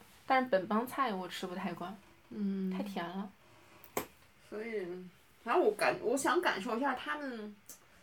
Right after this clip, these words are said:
Speaker 1: 生活气息。
Speaker 2: 对，想感受看就是和咱这边儿不一样。嗯。下一个呗，学会，没学会单板儿。
Speaker 1: 哦。
Speaker 2: 你不喜欢练滑雪的吗？
Speaker 1: 那我都以为我能把单板儿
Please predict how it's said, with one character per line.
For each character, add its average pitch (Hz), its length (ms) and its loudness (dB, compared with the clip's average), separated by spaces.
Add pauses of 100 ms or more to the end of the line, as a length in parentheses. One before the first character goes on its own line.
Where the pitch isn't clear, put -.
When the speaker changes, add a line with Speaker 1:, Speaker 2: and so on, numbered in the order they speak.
Speaker 1:
生 254 240 8
活 208 160 6
气 202 220 0
息。 196 260 2
Speaker 2:
对， 196 280 2 (800)
想 220 180 -8
感 214 200 -4
受 202 180 -4
看 226 240 -6
就 214 80 -6
是 208 80 -2
和 202 140 -2
咱 208 160 -4
这 214 80 -6
边 208 140 -2
儿 - 40 -4
不 220 200 -6
一 208 100 -6
样。 214 380 -4 (960)
嗯。 202 80 -14 (1600)
下 254 220 0
一 226 60 0
个 208 120 0
呗， 185 280 0 (760)
学 - 200 -6
会， 285 160 2 (100)
没 247 180 -2
学 302 120 -4
会 277 120 2
单 285 340 4
板 220 200 2
儿。 170 280 -2 (760)
Speaker 1:
哦。 254 380 8 (200)
Speaker 2:
你 247 120 -4
不 269 100 6
喜 339 80 10
欢 320 100 10
练 302 120 -2
滑 277 120 8
雪 269 120 4
的 175 100 -4
吗？ 170 320 -2 (340)
Speaker 1:
那 277 120 0
我 285 240 6
都 285 100 8
以 302 120 8
为 269 180 12
我 262 180 12
能 226 320 8
把 226 180 12
单 220 260 6
板 220 100 6
儿 160 220 4